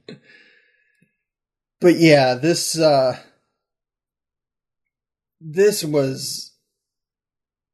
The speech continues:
interesting in how boring it was.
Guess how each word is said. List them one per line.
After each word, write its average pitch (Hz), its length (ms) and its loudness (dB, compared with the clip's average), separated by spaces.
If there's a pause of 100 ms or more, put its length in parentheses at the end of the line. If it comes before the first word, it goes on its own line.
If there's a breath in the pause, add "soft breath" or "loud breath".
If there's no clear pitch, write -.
(1600)
interesting 196 760 -2
in 156 160 -6
how 135 240 -2
boring 117 480 -10
it 120 180 -16
was. 110 540 -12